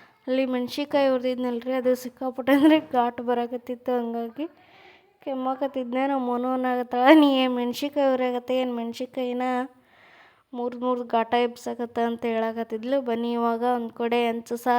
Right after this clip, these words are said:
ಕಾಯಾಕತ್ತೈತಿ. ಇವಾಗ ದೋಸೆ ಹಾಕೋಣ. ದೋಸೆ ಹಾಕೊಂಡು, "ಸಾನ್ವಿ, ನಾ ದೋಸೆ ಮಾಡಾಕತ್ತೀನಿ ಅಂದ್ರೆ ಯಾವಾಗ ಮಾಡ್ತಾಳ, ಯಾವಾಗ ಕೊಡ್ತಾಳ?" ಅನ್ನೋದು. "ಜಲ್ ಜಲ್ದಿ ಮಾಡು ಮಮ್ಮಿ, ಯಾವ್-, ಎಷ್ಟೊತ್ತು ಮಾಡ್ತೇವ ನೀನು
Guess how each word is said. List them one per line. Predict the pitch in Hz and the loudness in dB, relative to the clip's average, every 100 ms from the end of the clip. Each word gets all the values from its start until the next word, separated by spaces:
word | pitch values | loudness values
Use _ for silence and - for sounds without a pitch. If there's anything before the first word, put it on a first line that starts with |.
| 247 | 0
ಕಾಯಾಕತ್ತೈತಿ. | 240 226 226 226 220 226 220 285 | -2 0 0 -4 -6 -8 -4 -2
ಇವಾಗ | 294 240 220 269 381 - _ _ _ _ _ _ _ _ _ _ _ _ _ - - _ _ _ - | 0 0 0 0 -2 -6 _ _ _ _ _ _ _ _ _ _ _ _ _ -20 -20 _ _ _ -14
ದೋಸೆ | 247 240 240 | -6 -6 0
ಹಾಕೋಣ. | 262 247 247 240 240 269 262 | -2 0 -4 -4 -2 -2 0
ದೋಸೆ | 240 233 240 | -2 -2 -6
ಹಾಕೊಂಡು, | 240 240 233 240 285 302 - 277 262 | -6 -4 -4 -2 -4 -6 -16 -14 -12
"ಸಾನ್ವಿ, | - 240 240 262 269 262 294 - _ _ _ _ _ | -6 -4 -2 -2 -2 -2 -6 -12 _ _ _ _ _
ನಾ | 254 240 | -8 -4
ದೋಸೆ | 226 240 240 277 | 0 0 -2 -4
ಮಾಡಾಕತ್ತೀನಿ | 269 262 254 247 247 240 240 | -2 0 -2 -2 -4 -4 -4
ಅಂದ್ರೆ | 247 262 | -2 0
ಯಾವಾಗ | 233 233 240 | 2 0 0
ಮಾಡ್ತಾಳ, | 247 240 226 - 226 240 | -2 -2 -4 0 0 2
ಯಾವಾಗ | 247 226 233 | 0 2 0
ಕೊಡ್ತಾಳ?" | 233 240 233 226 233 | 0 -8 -4 0 2
ಅನ್ನೋದು. | 233 233 233 220 311 - - - - - _ _ _ _ _ _ | 0 0 -2 0 -2 -4 -20 -20 -20 -20 _ _ _ _ _ _
"ಜಲ್ | 311 294 285 | -4 0 2
ಜಲ್ದಿ | 285 285 285 | 2 2 2
ಮಾಡು | 285 262 254 | 2 4 2
ಮಮ್ಮಿ, | 269 247 247 247 | 2 0 0 0
ಯಾವ್-, | 240 247 | 0 0
ಎಷ್ಟೊತ್ತು | 254 - 294 302 | -2 0 0 2
ಮಾಡ್ತೇವ | 302 277 262 254 | 2 2 0 0
ನೀನು | 254 240 247 | 0 0 -2